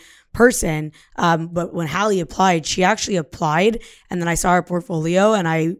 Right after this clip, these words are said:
I was like, "Okay, let's set up a time to speak." And she's like, "Actually, I'm not,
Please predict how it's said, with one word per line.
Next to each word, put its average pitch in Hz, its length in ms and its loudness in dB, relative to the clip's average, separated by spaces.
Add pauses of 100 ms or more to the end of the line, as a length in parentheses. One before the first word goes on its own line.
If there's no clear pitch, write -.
I 165 80 0
was 156 140 -2
like, - 100 -6
"Okay, 170 180 -4
let's 160 220 -4
set - 80 2
up 165 120 -2
a - 40 -12
time 156 280 -2
to 139 240 -6 (280)
speak." 240 380 2
And 175 100 -4
she's 175 180 -4
like, 165 280 0 (300)
"Actually, 180 340 -2
I'm 160 140 -2
not, 160 400 -2